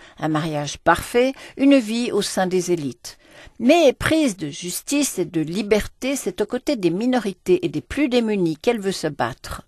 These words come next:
Un choix que ne comprennent pas les siens, bien décidés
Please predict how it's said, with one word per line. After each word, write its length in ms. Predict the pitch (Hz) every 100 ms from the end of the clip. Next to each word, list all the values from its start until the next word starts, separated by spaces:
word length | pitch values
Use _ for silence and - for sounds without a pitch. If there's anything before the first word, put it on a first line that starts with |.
| -
Un 140 | 226
choix 440 | - - 165 165 - -
que 100 | 196
ne 160 | 175 165
comprennent 520 | - 147 - 160 147
pas 200 | - 139
les 120 | 160
siens, 340 | - - 214 - - - -
bien 320 | 156 175 254
décidés 640 | 294 311 - 330 220 185